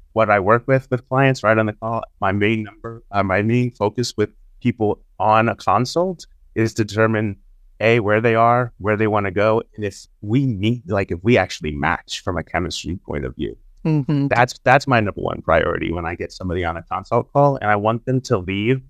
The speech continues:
Speaker 1: with some sort of learning and growth, whether they decide to work with me or not.
Speaker 2: Okay, I got you. Depends on, on what people need. And before we go, uh,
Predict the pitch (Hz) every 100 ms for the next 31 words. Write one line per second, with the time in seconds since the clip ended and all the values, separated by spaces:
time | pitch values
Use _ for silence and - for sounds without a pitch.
0 | - 101 - - 101 110 117 - 104 104
1 | - 90 90 98 107 101 90 95 98 135
2 | 143 - - - - - 98 95 90 85
3 | - 95 87 87 85 85 - 78 - -
4 | - - - _ - _ 175 151 - 156
5 | 139 156 175 170 131 - 143 156 180 175
6 | 151 151 147 147 151 151 156 - 185 147
7 | 160 147 156 160 165 156 190 247 220 202
8 | 208 208 208 202 170